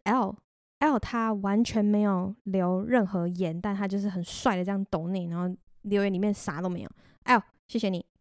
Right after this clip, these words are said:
你很酷。接下来是一位粉丝，但他没有具名，我就叫他，呃，用好了，用，因为他的 email 里面有用。他说：“马来西亚的粉丝来抖内，只希望有简介是能让这个 podcast 固定更新。”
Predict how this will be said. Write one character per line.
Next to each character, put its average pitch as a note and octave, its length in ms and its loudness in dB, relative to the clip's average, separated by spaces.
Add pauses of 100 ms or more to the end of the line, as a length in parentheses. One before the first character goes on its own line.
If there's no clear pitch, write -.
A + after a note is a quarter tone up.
(260)
你 G#3 80 -2
很 G3 80 0
酷。 - 260 -4 (840)
接 B3 140 0
下 A#3+ 140 0
来 G#3 100 2
是 - 180 -4
一 G#3 160 0
位 G#3+ 320 2
粉 F#3 180 -2
丝， A#3+ 160 -4
但 A#3+ 140 0
他 A3+ 140 0
没 A3+ 100 4
有 F3 120 2
具 A#3 280 0
名， F3 400 -2
我 F#3 80 0
就 G3+ 100 0
叫 G#3 160 -2
他， G#3+ 540 -2
呃， F#3 640 -6 (120)
用 A#3 340 6
好 C#3 200 -4
了， G2 120 -6 (140)
用， F#3+ 200 2
因 G#3 140 -2
为 G#3+ 40 0
他 G#3 140 -4
的 F3+ 220 -4
email G3+ 320 -2
里 F#3 80 -6
面 F#3 180 -6
有 - 140 -8
用。 - 260 -6
他 G#3 100 -6
说 A#3+ 380 2 (600)
：“马 A3+ 140 4
来 C#4 80 4
西 - 180 0
亚 E4+ 100 6
的 A#3+ 80 4
粉 A3 220 2
丝 - 140 -6
来 D4+ 120 4
抖 C#4+ 240 4
内， E4+ 160 2
只 A#3 180 -4
希 C4 140 0
望 D#4 100 4
有 B3+ 160 4
简 G#3+ 200 0
介 B3 120 4
是 C#4+ 120 -2
能 C4+ 80 2
让 C#4+ 160 2
这 D4 80 2
个 C4+ 60 4
podcast C#4+ 500 0
固 D#4 160 2
定 C#4 200 0
更 D4 160 4
新。” D#4 300 -2